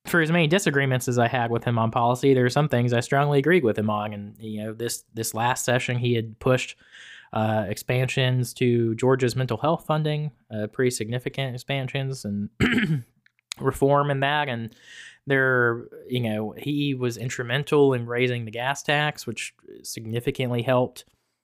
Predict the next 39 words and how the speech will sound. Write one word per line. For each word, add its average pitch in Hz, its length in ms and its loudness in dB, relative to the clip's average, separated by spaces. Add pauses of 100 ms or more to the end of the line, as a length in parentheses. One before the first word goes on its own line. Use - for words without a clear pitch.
(200)
uh, 110 380 0
Georgia's 117 400 0
infrastructure. 156 640 0
You 127 120 0
know, 107 60 2
raising 120 300 2
taxes, 131 480 0
not 117 200 -4
something 123 240 -8
easy 120 300 -2
for 117 180 -10
a - 20 -12
Republican 113 560 -6
to 110 80 -8
do. 127 400 -6 (420)
Um, 101 640 0
and 113 460 0
there, 156 240 0
I 214 80 4
mean, 208 160 4
there's 208 180 4
countless 190 400 0
issues 110 380 -4
like 110 220 -2
that. 110 300 0
And 120 600 -2 (100)
I 131 80 -2
think 160 220 -2
the, 123 280 4
the 113 380 2 (100)
bigger 131 520 2 (340)
thing 117 260 2
and 110 80 0
the 107 60 0
bigger 117 400 2
loss 117 460 2
that 110 320 0 (500)
will 117 160 2
be, 110 480 4